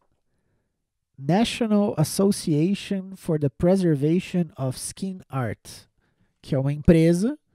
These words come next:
não é uma associação oficial governamental, é uma empresa que tem planos, quase como um seguro, em que você paga, tipo, uma mensalidade, e quando você morrer, eles vão lá e, tipo,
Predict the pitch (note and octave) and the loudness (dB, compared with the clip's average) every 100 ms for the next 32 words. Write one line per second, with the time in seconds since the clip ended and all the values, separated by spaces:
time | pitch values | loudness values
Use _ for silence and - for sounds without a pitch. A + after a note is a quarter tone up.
0 | _ B2 A#2+ B2+ C3+ A2+ - A#2+ B2+ - | _ -4 -2 0 -2 -4 -6 -6 -6 -4
1 | A#2 A#2 - - G2+ G#2 F#2 G2+ G#2 G#2+ | -4 -4 -4 -6 -4 -4 -6 -4 -2 -4
2 | G2+ A2 A#2 A2+ C#3+ A2+ C3 D#3+ C#3+ C#3 | -4 -6 -4 -2 -2 -4 -4 0 2 2
3 | D3 F3 - _ _ _ _ _ _ - | 0 -4 -4 _ _ _ _ _ _ -10
4 | C3+ C3 C3+ - D3+ D3 - E3+ F#3 D#3 | -4 -2 -4 -4 -6 -4 4 6 6 4
5 | A#2 - - C#3+ - D#3 D3+ - D3 C#3 | -4 -6 -6 -6 -6 -6 -6 -8 -4 4
6 | D3 D#3 G3+ D#3+ B2 C#3+ - - C#3 C#3 | 6 6 2 -4 -8 -8 -6 -8 -6 -6
7 | D#3+ G#3+ - - C3 C3+ - C#3 C3 C3 | -6 -8 -12 -12 -10 -8 -6 -6 -4 -4
8 | B2+ D3+ G#3+ - _ _ - D3+ D#3 D#3 | -6 -6 -10 -12 _ _ -12 -4 -2 -2
9 | D3+ D#3+ D3+ C#3+ G3 - - C#3 C#3+ C#3+ | 0 2 2 0 -2 -10 -8 -6 -4 -4
10 | C#3+ D#3+ C#3+ C#3 C#3 D#3 - F3 F3 E3+ | -4 -2 -2 -4 -4 -6 -6 -6 -2 -2